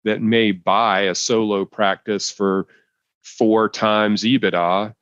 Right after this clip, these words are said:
and their business transacts at twelve times ebitda, you can do the math pretty easily, can't you? So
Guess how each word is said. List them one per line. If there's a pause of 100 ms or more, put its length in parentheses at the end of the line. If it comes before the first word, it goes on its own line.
(280)
and
their
business (600)
transacts
at
twelve
times
ebitda, (1000)
you
can
do
the
math
pretty
easily,
can't
you? (460)
So